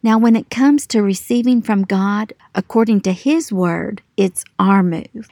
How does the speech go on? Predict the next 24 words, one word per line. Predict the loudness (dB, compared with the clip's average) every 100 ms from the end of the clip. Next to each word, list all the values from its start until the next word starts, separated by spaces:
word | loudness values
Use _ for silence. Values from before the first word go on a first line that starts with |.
| -14 -4
God | -2 0 0 0
has | -2 -4 -4
already | -2 0 2 4 4
moved | 4 4 2 -2 -10 -12
and | -10 -4
He | 0 0
has | -2 -8 _
finished | 0 2 0 -2
the | -2
work. | -2 -2 -4 -12 _ -20 _
When | 2 6
you | 8 6
receive | 4 -2 0 0
from | 0 0 0
God, | 0 -2 -2 -6 -10 _ _
and | 2 2 4
what | 2 0 0
you | 0
receive | 0 -4 -2 -2 -2
from | -2 -6
God | -4 -4 -4 -6 -8 -14 _ -6
depends | -4 0 2 2 2
on | 0 2
you. | 0 -2 -6